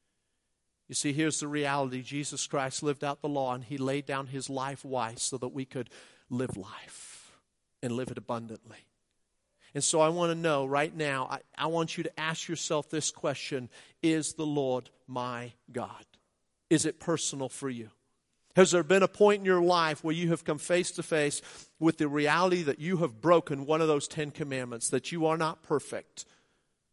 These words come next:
that you have failed when it came to the letter of the law, but you see, Jesus Christ didn't fail when it came to the letter of the law? Have you admitted that you're a sinner and cried out for Jesus Christ to save you? Because if you have,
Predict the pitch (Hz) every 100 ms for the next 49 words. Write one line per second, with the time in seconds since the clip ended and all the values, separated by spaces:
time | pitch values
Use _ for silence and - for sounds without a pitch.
0 | _ _ _ _ _ _ 151 - 190 170
1 | 165 185 165 156 - - - - 214 202
2 | 160 139 151 156 - 185 170 147 147 160
3 | 160 156 143 151 151 151 139 - - _
4 | 175 170 165 - 180 147 185 165 160 -
5 | 185 151 - 175 151 127 - 147 135 139
6 | 131 151 143 131 135 131 135 120 139 131
7 | 120 - - - 185 190 208 190 160 165
8 | 190 220 233 220 208 202 185 - - 170
9 | 151 143 - 165 151 151 135 - 131 156
10 | 143 139 - - 123 - 135 - 135 123
11 | 117 123 - 131 139 - 127 151 135 117